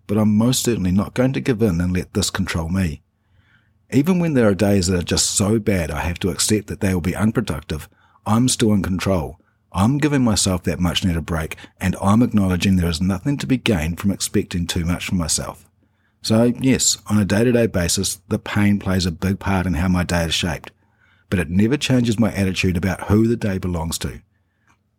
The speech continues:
My pain may drag me into over a hundred battles a day, but for every one of those battles, I am the victor and I'm undefeated. It would be easy to consider this all to be too much, and unfortunately I know of people who have done exactly that.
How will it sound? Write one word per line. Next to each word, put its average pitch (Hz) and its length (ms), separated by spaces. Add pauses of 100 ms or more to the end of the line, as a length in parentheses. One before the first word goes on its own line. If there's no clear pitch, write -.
(160)
My 92 160
pain 104 320
may 90 140
drag 90 320
me 87 100
into 90 200
over 87 220
a 87 100
hundred 95 280
battles 87 320
a 82 60
day, 76 380 (360)
but 90 160
for 98 80
every 107 160
one 104 160
of 95 60
those 87 180
battles, 85 560
I 98 160
am 120 140
the 110 80
victor 90 560
and 85 160
I'm 87 200
undefeated. 87 760 (1300)
It 127 120
would 131 220
be 113 100
easy 95 360
to 80 100
consider 85 380
this 82 200
all 90 220
to - 80
be 80 160
too 85 200
much, - 440
and 107 400
unfortunately 101 840
I 95 200
know 95 240
of 90 140
people 87 280
who 87 100
have 80 140
done 87 160
exactly 82 460
that. 78 280